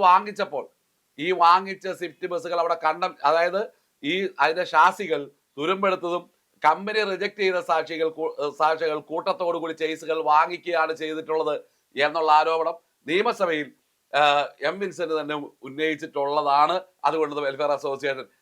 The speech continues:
ആ കാര്യത്തിൽ ധൈര്യമായിട്ട് തന്നെ പറയുക. കാരണം ഈ കാര്യം നിയമസഭയിലുള്ളതാ, രേഖകളിലുള്ളതാ. അങ്ങനെ കെ എസ് ആർ ടി സി ഏതെല്ലാം വിധത്തിൽ ജീവനക്കാരെ പൊതുസമൂഹത്തിന്റെ മുമ്പിൽ അപമാനിതരാക്കി, ഇഞ്ചി കൃഷിക്ക് പോകുന്നു എന്നുള്ളൊരു വലിയ ആരോപണം പറഞ്ഞു. ഇഞ്ചി കൃഷിയൊക്കെ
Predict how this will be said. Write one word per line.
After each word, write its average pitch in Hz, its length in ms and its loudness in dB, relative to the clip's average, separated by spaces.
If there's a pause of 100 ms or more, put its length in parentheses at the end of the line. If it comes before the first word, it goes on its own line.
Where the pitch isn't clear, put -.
(140)
ആ 147 120 6
കാര്യത്തിൽ 156 340 -2
ധൈര്യമായിട്ട് 139 540 -2
തന്നെ 135 140 -4
പറയുക. 123 360 -2 (640)
കാരണം 151 180 4
ഈ 190 160 0
കാര്യം 196 220 2
നിയമസഭയിലുള്ളതാ, 196 640 -2
രേഖകളിലുള്ളതാ. 147 680 -2 (640)
അങ്ങനെ 190 420 2 (320)
കെ 160 40 6
എസ് 190 200 2
ആർ 202 100 2
ടി 196 120 -6
സി 190 100 -8
ഏതെല്ലാം 196 460 2
വിധത്തിൽ 165 400 -8 (300)
ജീവനക്കാരെ 170 600 2
പൊതുസമൂഹത്തിന്റെ 170 760 -4
മുമ്പിൽ 160 280 -2
അപമാനിതരാക്കി, 170 640 2
ഇഞ്ചി 147 360 -12
കൃഷിക്ക് 185 280 -8
പോകുന്നു 180 280 -4
എന്നുള്ളൊരു 170 340 0
വലിയ 170 220 -2
ആരോപണം 165 240 4
പറഞ്ഞു. 151 160 -2
ഇഞ്ചി 139 160 -10
കൃഷിയൊക്കെ 165 400 -4